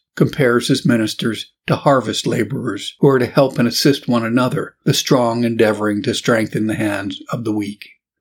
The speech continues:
But Lord, what tears are sufficient to bewail the want of love and unity, yea, the prevalency of that envy and malignity which is found too often among the ministers of the gospel? So that instead of going forth two by two,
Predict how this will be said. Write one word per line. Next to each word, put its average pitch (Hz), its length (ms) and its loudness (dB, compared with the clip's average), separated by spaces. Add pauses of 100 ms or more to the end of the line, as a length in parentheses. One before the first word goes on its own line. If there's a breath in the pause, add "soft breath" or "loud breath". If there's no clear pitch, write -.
But 135 160 2
Lord, 131 440 2 (200)
what 151 260 2
tears 139 400 4
are 131 80 2
sufficient 139 600 0
to - 80 -4
bewail 117 500 2
the 113 80 0
want 110 320 0
of 113 180 2
love 113 240 2
and 110 140 0
unity, 101 600 -2
yea, 117 420 4
the 107 120 -2
prevalency 107 800 0
of 98 120 -8
that 107 240 2
envy 113 380 2
and 104 140 2
malignity 107 800 0 (120)
which 147 180 2
is 120 80 -2
found 117 400 0
too 151 220 4
often 101 340 0
among 104 300 0
the 104 60 0
ministers 104 500 -2
of 104 100 -4
the 107 60 -4
gospel? 101 640 -4 (320)
So 151 220 4
that 143 120 2
instead 135 360 0
of 139 100 2
going 123 320 2
forth 117 540 0
two 135 180 2
by 110 200 2
two, 107 520 0